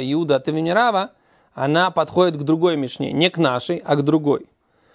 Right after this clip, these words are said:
Обоснование нашей Мишны находится в Роше, мы одну секунду его, через одну с-, ну, через несколько секунд, после того, как объясним Гемару, э, посмотрим его.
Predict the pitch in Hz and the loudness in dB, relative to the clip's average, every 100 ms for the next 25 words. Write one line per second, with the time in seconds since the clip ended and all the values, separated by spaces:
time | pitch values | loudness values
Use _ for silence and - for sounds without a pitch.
0 | _ _ _ 139 135 170 185 185 233 - | _ _ _ -6 0 2 2 0 -2 0
1 | 202 170 180 156 185 175 180 233 269 190 | -2 0 0 4 2 2 2 2 2 0
2 | 165 160 170 156 - 170 156 143 131 - | -2 -2 -2 -4 -2 2 2 2 -2 -6
3 | - 151 151 143 147 165 156 185 165 143 | -8 -2 0 2 0 -2 -4 0 0 0
4 | 151 147 165 - 147 - 208 196 - 143 | 0 0 -2 -4 -6 -2 0 0 -2 -4
5 | 143 139 143 139 139 131 156 143 156 185 | -2 0 0 -2 -4 -2 0 0 2 0
6 | 190 _ _ _ _ - 220 131 135 120 | -4 _ _ _ _ -10 -4 -2 -2 -2
7 | 131 160 139 131 - - | 0 0 0 -2 -8 -8